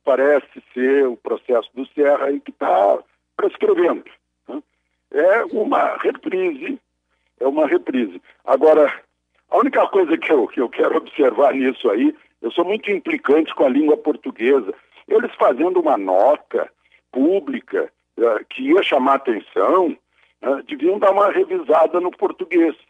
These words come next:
né, principalmente porque eles juraram cumprir a Constituição, e o artigo treze da Constituição diz que a língua no Brasil é português,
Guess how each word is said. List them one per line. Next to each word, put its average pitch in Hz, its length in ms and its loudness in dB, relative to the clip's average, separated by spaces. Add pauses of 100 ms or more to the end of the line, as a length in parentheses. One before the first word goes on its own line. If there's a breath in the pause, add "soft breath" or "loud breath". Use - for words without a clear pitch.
né, - 180 -8
principalmente 156 640 0
porque - 200 -6
eles 175 180 -4
juraram 139 420 2
cumprir 123 440 -2
a - 20 -8
Constituição, 117 1040 -2 (540 soft breath)
e 135 80 -4
o 165 80 4
artigo 175 320 -2
treze 175 440 2
da 139 140 0
Constituição - 720 -4
diz - 80 -14
que - 100 -2
a 165 60 6
língua 165 340 2
no 147 120 -2
Brasil 139 400 0
é 151 40 -2
português, 156 600 -2